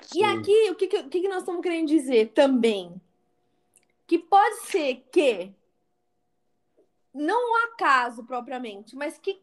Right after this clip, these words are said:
Speaker 1: cai ali certa pessoa influente, que chamam de influencer, e que é um comentarista esportivo, ou um jornalista,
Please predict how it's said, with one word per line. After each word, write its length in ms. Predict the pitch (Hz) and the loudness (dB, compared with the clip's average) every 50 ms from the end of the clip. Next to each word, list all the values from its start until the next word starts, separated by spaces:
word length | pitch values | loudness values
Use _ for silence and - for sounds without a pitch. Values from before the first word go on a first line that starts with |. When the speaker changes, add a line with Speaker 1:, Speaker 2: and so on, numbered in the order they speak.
| _ _ | _ _
Speaker 1:
cai 340 | - 392 392 415 453 494 480 | 0 2 4 4 2 2 0
ali 640 | 453 427 370 302 285 285 269 247 214 190 180 185 _ _ _ _ _ _ _ _ _ | -2 -4 -4 -6 -8 -8 -8 -8 -8 -10 -12 -14 _ _ _ _ _ _ _ _ _
certa 840 | _ - - - - - 349 330 349 381 403 427 427 - _ 415 392 392 | _ -20 -20 -16 -6 -4 -4 -2 -2 -2 -4 -4 -6 -6 _ -4 -4 -4
pessoa 840 | _ 415 403 392 - - - 370 320 294 269 247 220 214 214 208 | _ -12 -12 -12 -14 -12 -6 -2 0 0 0 0 -2 -2 -6 -6
influente, 1040 | 226 277 370 359 - - 403 403 392 349 320 302 294 285 285 285 311 302 - - 359 359 403 415 - _ _ | -8 -10 -12 -14 -10 -6 -6 -4 -4 -4 -6 -6 -6 -8 -8 -10 -12 -14 -6 -4 -2 -2 -2 -4 -8 _ _
que 100 | _ 247 | _ -14
chamam 400 | 247 - - 240 233 226 220 214 | -10 -4 -4 -2 -2 -2 -4 -6
de 100 | 208 208 | -6 -6
influencer, 800 | 208 220 226 - 269 254 220 208 214 254 254 - 330 339 349 - _ _ _ _ _ _ _ _ _ _ _ _ | -8 -8 -6 -4 -2 -2 -2 -2 -4 -8 -8 -8 -10 -10 -10 -12 _ _ _ _ _ _ _ _ _ _ _ _
e 80 | 226 226 | -10 -6
que 160 | - - 269 | 2 4 6
é 100 | 240 233 | 6 8
um 220 | 247 302 370 403 | 6 6 6 4
comentarista 680 | 403 370 320 294 285 285 277 285 247 233 247 262 - 269 | 4 4 2 2 2 0 2 2 2 2 0 -4 -8 -8
esportivo, 760 | 247 - _ 247 240 240 240 - - 262 254 240 226 202 220 | -10 -6 _ -4 -4 -4 -6 -10 -10 -8 -8 -8 -8 -4 -2
ou 180 | 226 240 254 269 | 2 2 2 2
um 100 | 277 277 | 0 -2
jornalista, 880 | 233 254 254 254 254 247 247 233 226 240 233 226 226 - - - | -2 0 0 0 0 -4 -4 -4 -6 -8 -8 -8 -10 -8 -10 -12